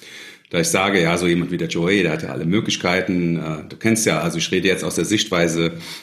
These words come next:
eines Standard, äh, Couch Potatoes, der immer wieder unglaublich viel Motivation aufbringen muss, sich in diese Bewegung reinzugehen. Und du hast gerade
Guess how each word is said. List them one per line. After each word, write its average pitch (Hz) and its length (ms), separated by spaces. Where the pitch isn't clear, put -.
eines 87 300
Standard, 113 600
äh, 90 380
Couch 95 320
Potatoes, 98 720
der 85 240
immer 95 240
wieder 92 480
unglaublich 104 480
viel 101 120
Motivation 98 560
aufbringen 95 480
muss, 95 200
sich 85 320
in 95 120
diese 92 180
Bewegung 98 360
reinzugehen. 101 440
Und 82 100
du - 80
hast - 180
gerade 120 460